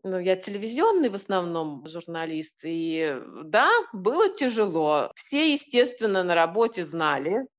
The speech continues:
к тому моменту, что со мной, и, э, и руководство, и операторы относились с пониманием. Ну, я быстро восстановилась, ну, какие-то там месяца три, да, <laughs> было тяжеловато.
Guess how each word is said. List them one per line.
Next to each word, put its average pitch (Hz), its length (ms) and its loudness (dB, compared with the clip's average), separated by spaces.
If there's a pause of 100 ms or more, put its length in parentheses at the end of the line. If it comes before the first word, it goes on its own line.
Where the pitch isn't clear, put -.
к - 100 -20
тому 196 300 0
моменту, 180 560 -2
что 175 260 -4
со 170 220 -4
мной, 262 360 0 (380)
и, 262 300 0
э, 202 420 2
и 196 160 -4
руководство, 196 840 0
и 170 160 0
операторы 196 680 0
относились 180 560 -4
с - 100 -20
пониманием. 139 760 -6 (680)
Ну, 277 320 0 (260)
я 269 180 2
быстро 262 460 -2
восстановилась, 214 880 -2
ну, 220 140 -10
какие-то 233 500 -4
там 185 260 0
месяца 190 440 -4
три, 277 240 0
да, 156 360 2
<laughs> 190 160 -6
было 254 240 2
тяжеловато. 190 800 -2